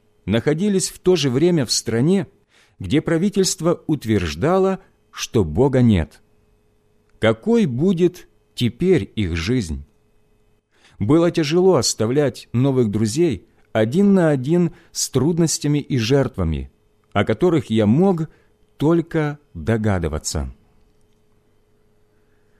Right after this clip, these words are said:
Что касается моей решимости привозить им Библии,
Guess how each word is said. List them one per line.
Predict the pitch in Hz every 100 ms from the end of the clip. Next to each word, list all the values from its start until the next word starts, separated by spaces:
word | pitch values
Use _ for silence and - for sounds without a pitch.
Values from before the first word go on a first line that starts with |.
| _ _ _ _
Что | - - 127
касается | 139 - 160 151 139 135
моей | 131 143 151
решимости | 139 - 170 139 107 - 90
привозить | - 98 117 127 143 127 -
им | 120 107
Библии, | 143 180 110 85 71